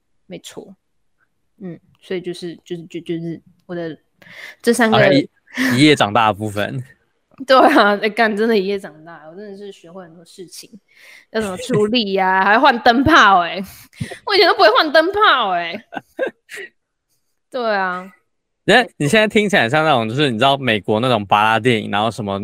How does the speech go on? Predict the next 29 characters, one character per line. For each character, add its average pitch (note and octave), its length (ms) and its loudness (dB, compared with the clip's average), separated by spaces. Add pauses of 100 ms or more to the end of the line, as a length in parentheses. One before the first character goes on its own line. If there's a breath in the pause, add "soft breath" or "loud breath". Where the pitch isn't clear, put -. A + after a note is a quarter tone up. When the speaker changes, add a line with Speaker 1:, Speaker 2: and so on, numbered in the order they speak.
(100)
Speaker 2:
女 A#2+ 160 -6
主 G#2 100 -10
角 A#2 200 0
从， G#2 320 -6 (120)
就 B2+ 160 -4
是 A#2+ 80 -4
从 A2+ 240 -6
自 B2 140 -6
己 A2 60 0
家， G#2+ 240 -2
然 G2+ 80 -2
后 A2 40 0
搬 A2 140 0
到 G#2+ 100 -2
个 G#2 120 -4
大 G2+ 200 0
都 G2 220 -12
市， - 220 -12
然 F#2+ 100 -6
后 - 20 -6
什 G2+ 140 -12
么 F2+ 60 -8
都 F#2+ 60 -2
要 G2+ 100 0
自 - 120 -6
己 G#2 80 0
来 G2+ 200 -2
那 G2+ 80 -4
种， G2 140 -6